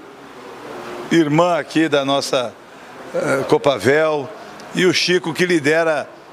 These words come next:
vai pro seu quinto e sexto ano como presidente da AgriShow, dando um show lá de trabalho,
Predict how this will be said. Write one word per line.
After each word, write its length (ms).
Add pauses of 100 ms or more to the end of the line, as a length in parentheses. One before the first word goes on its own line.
(240)
vai 180
pro 140
seu 220
quinto 340
e 60
sexto 480
ano 200
como 220
presidente 400
da 80
AgriShow, 580 (480)
dando 220
um 120
show 380
lá 220
de 180
trabalho, 640